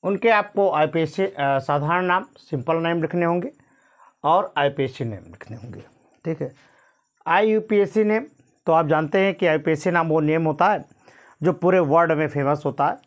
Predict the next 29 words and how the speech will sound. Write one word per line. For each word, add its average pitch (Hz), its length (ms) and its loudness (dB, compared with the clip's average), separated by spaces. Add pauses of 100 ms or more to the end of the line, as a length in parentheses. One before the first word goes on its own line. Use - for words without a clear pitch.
(200)
एक 147 220 -2
ही 175 60 0
नाम 156 180 0
से 147 140 -4
जाना 139 220 2
जाता 135 280 0
है। 175 60 0 (2000)
ये 175 180 0 (100)
International 185 480 -4 (100)
Union 185 320 0
of 180 200 0
Pure 185 240 2
and 165 180 0
Applied 160 420 2
Chemistry, 160 480 -2 (340)
कभी-कभी 180 340 0
आपसे 190 380 0
all 165 260 2
India, 165 240 2 (120)
अ, 151 260 2
आईयूपीएसी 165 720 2
का 160 160 2 (600)
पूरा 196 180 4
नाम 185 240 0
भी 190 100 2
पूछ 175 260 -2
लिया 156 260 2
जाता 143 360 0
है, 185 140 0